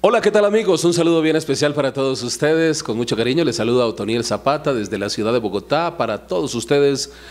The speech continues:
en la internet, en el mundo. Y en esta oportunidad con una cantante de música popular que viene y nos visita a la capital colombiana. Ella es del departamento de Caldas. Se trata de Maritza Caro, que ha estado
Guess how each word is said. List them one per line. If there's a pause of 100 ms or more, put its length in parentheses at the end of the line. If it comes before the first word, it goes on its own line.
(140)
en
la
internet,
en
el
mundo.
Y
en
esta
oportunidad (340)
con
una
cantante
de
música
popular
que
viene
y
nos
visita
a
la
capital
colombiana.
Ella
es
del
departamento
de
Caldas.
Se
trata
de
Maritza
Caro,
que
ha
estado